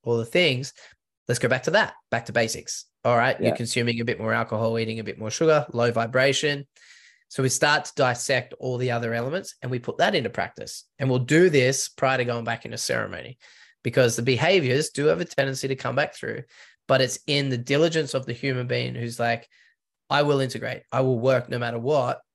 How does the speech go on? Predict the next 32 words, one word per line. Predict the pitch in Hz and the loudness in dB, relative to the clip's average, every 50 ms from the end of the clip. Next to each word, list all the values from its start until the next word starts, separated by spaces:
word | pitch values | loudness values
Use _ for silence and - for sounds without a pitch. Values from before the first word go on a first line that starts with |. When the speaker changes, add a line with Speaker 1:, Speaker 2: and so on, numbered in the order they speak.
| _ _ - | _ _ -14
Speaker 1:
And | 113 117 | -12 -10
you're | 120 117 | -8 -8
like, | 110 113 - 117 | -8 -8 -8 -4
"Okay, | 120 151 160 | 0 0 0
well, | 139 117 117 | 2 0 -2
I'm | 117 120 | -2 -2
gonna | 120 117 | -4 -6
hold | 117 - 120 117 120 117 | -4 -2 -2 -2 -2 -2
you | - 110 | -6 -10
to | - - - 104 95 | -10 -10 -8 -8 -8
it, | - - - _ _ _ _ _ _ _ _ _ - | -10 -10 -14 _ _ _ _ _ _ _ _ _ -6
you | 113 113 | -4 -2
know, | 110 110 | -2 0
and | 113 120 117 113 120 | 0 0 0 0 0
we're | 120 | 0
Speaker 2:
Yeah. | 117 | 2
Speaker 1:
gonna | 117 117 120 | 0 0 0
work | 117 117 120 117 117 | 0 0 -2 -2 -2
through | - - 117 113 | -4 -6 -6 -6
it | - - | -6 -6
this | - 113 - - - | -8 -10 -10 -8 -6
way." | 113 107 107 - | -6 -6 -4 -4
And | 123 139 | -2 0
that's | 156 151 147 - | 0 -2 -2 -2
part | - 165 156 151 | 0 2 2 4
of | 143 135 | 2 2
the | 131 | 0
performance | 120 127 123 120 - 127 120 120 120 - | 0 -2 -4 -4 -2 -4 -4 -4 -4 -4
optimization | - 123 120 - 120 117 117 113 113 127 147 180 - - 139 123 | -4 -4 -4 -4 -6 -4 -4 -2 2 2 2 2 2 0 -6 -6
piece, | - 117 113 117 120 - - | -6 -6 -6 -6 -10 -10 -6
is | 117 123 120 117 117 - - - - - - - _ _ _ - | -4 -4 -4 -4 -4 -8 -14 -20 -20 -20 -20 -20 _ _ _ 2
optimizing | 147 160 160 160 - 165 151 147 147 147 143 135 143 143 139 139 135 | 2 2 2 2 0 0 2 4 4 4 4 2 0 -2 -4 -4 -8